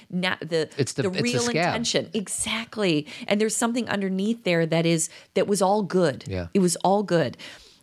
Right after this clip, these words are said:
Speaker 1: "This is what I want you to do. I want you to drop your hands to your sides. I also want you to disconnect your brain. That means close your eyes, take a breath. It won't kill you. And invite the hurt forward.
Speaker 2: Mm.
Speaker 1: Just invite it forward.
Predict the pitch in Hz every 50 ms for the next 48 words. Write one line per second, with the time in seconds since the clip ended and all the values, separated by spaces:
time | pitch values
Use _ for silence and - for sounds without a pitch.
0 | _ _ - 180 240 247 - 302 262 240 220 208 196 196 196 170 165 165 - -
1 | 165 156 151 135 131 107 78 - - - 160 151 156 156 160 - 151 - 139 123
2 | - 156 143 151 170 - 240 262 262 226 233 233 226 214 - - - 208 175 165
3 | - - 139 117 87 90 - - - - 151 151 156 151 170 - - 175 170 165
4 | 160 - - 147 147 143 139 - 151 151 - - - 160 156 147 139 - - 156
5 | 143 139 139 127 123 107 - 156 - - - - _ _ 170 165 160 170 170 151
6 | - - - 170 160 165 - 160 160 147 135 139 - - - - 165 170 170 160
7 | - 131 113 - - - - 185 180 196 196 180 196 - - 196 170 156 123 107
8 | 104 107 - - - - _ - 160 151 151 156 147 160 156 165 165 - 175 160
9 | 160 156 147 - - - 139 131 123 110 95 78 69 95 92 90 85 80 78 160
10 | - - 151 160 151 139 147 151 156 165 196 196 - - - 175 156 151 151 156
11 | 151 156 -